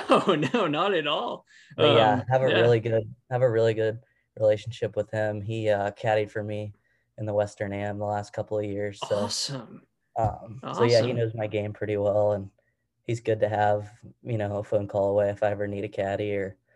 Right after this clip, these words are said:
Speaker 2: Yeah.
Speaker 1: just someone to go play golf with. So it's really cool.
Speaker 2: Absolutely. And I'm sure, you know, he, he'll find you if something ever happens. <laughs>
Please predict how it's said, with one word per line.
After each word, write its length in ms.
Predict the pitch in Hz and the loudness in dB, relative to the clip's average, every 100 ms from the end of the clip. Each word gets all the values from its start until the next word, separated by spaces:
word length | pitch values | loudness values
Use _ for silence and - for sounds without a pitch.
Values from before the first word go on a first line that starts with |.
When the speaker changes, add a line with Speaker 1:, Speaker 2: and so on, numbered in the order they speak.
| - | -6
Speaker 2:
Yeah. 240 | 156 220 | 0 0
Speaker 1:
just 160 | 269 170 | 0 -6
someone 220 | 104 101 | -8 -8
to 60 | 104 | -2
go 100 | 104 | 0
play 200 | 107 101 | 2 0
golf 340 | 101 104 107 | 2 -2 -2
with. 200 | 104 104 | -4 -6
So 160 | - 104 | -4 -4
it's 140 | 101 | -2
really 160 | 107 98 | -4 -6
cool. 300 | - 104 - _ _ _ - | -6 -8 -8 _ _ _ 0
Speaker 2:
Absolutely. 580 | 151 190 - 143 135 | 0 2 4 6 6
And 80 | 135 | 4
I'm 100 | 143 | 2
sure, 480 | 139 165 156 147 - _ - | 2 2 4 4 0 _ -6
you 140 | 143 | -4
know, 200 | 139 135 | -2 -2
he, 320 | 135 165 - - | -4 -4 -6 0
he'll 180 | 151 160 | 4 4
find 360 | - 160 165 | 4 4 4
you 200 | 143 156 | 4 4
if 60 | 147 | 4
something 360 | - 156 143 143 | 2 0 0 -2
ever 260 | 143 269 | -2 -2
happens. 560 | 254 151 - 143 175 | -2 -4 -4 -4 0
<laughs> 40 | 185 | 2